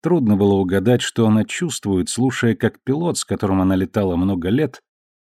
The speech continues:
угрожает ради нее целому кораблю. Когда запись кончилась, Хевлок притянул к себе терминал. «Не вижу, зачем вам моя помощь», сказала Нагата.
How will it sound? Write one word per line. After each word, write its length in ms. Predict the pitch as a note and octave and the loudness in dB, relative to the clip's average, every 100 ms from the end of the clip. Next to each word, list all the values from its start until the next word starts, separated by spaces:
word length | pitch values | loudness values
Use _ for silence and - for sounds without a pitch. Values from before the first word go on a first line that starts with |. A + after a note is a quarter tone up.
| _ - | _ -4
угрожает 720 | G#2 A2+ A2+ C3+ F3+ D3+ C3 | 2 2 4 4 4 4 2
ради 180 | C#3 | 4
нее 340 | B2 A2+ A#2 D3 | 6 6 4 2
целому 480 | - B2 A#2 A2 G#2+ | 0 2 4 4 2
кораблю. 540 | G#2+ G2 F2 D#2 - _ _ _ _ _ _ - | -2 -2 -4 -8 -12 _ _ _ _ _ _ -4
Когда 320 | F#2+ F2+ D#3 | -2 2 2
запись 360 | C#3 C#3 - - | 2 0 -2 -2
кончилась, 600 | - D#3+ - D#3 D3+ - | -2 -2 -2 -4 -4 -2
Хевлок 380 | D3+ E3 E3 - | -2 0 0 -2
притянул 480 | C3+ B2 G#2+ B2+ D#3 | 0 2 4 2 0
к 60 | |
себе 260 | - G#2 F2+ | -2 -2 -2
терминал. 580 | - F2 G2 F#2 - - _ _ _ _ _ _ _ - | -2 -2 0 0 -4 -12 _ _ _ _ _ _ _ -2
«Не 300 | F#2+ G2+ G#2 | 0 2 4
вижу, 240 | G#2+ G2 | 2 2
зачем 400 | F#2+ F#2+ - G#2+ | 0 -2 0 2
вам 160 | G2 G2 | 2 4
моя 300 | F#2+ F#2+ F#2+ | 4 4 2
помощь», 580 | - A2 E2+ D2 - - - | 2 0 0 -2 -6 -10 -10
сказала 460 | - F#2 E2+ D#2+ | -4 -2 -2 -2
Нагата. 500 | E2 E2 D#2 - - | -2 -2 -4 -6 -16